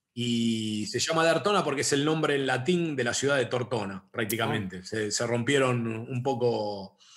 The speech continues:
Speaker 1: la cabeza, ¿no? Para buscar el nombre del equipo de fútbol.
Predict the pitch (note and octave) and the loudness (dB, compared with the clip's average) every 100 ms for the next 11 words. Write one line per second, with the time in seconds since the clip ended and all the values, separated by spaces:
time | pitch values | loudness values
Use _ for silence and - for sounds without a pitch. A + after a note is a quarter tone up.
0 | - C3 - A2 G#2+ B2+ C#3 - B2 B2+ | -12 -12 -6 -4 0 2 4 4 2 2
1 | A#2+ A#2 - C#3 C3 B2 C3+ C3+ C3 B2+ | 2 2 2 2 4 4 4 2 2 2
2 | A#2+ B2 C3 B2+ B2+ B2+ G#2 F#2+ | 2 0 0 0 2 0 0 -6